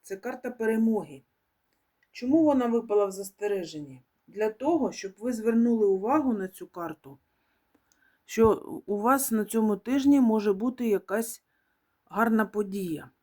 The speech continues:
Чому вона випадає в застереженні? Робіть все правильно для того, щоб ви цю подію не, ніяк не здвинули, не передвинули, не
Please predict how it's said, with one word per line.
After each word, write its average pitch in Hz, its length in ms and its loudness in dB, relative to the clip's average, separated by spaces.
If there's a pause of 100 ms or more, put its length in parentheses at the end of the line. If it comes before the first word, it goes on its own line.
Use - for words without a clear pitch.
(280)
Чому 254 280 4
вона 269 200 4
випадає 196 480 -2
в 175 60 -6
застереженні? 160 880 -10 (360)
Робіть 226 420 2
все - 280 0
правильно 196 600 0
для 240 180 2
того, 226 340 0
щоб 220 260 -4
ви 202 300 2
цю - 260 -6
подію 226 600 0
не, 226 400 2 (1200)
ніяк 254 320 4
не 226 140 6
здвинули, 262 640 4
не 220 140 2
передвинули, 233 840 2
не 208 320 0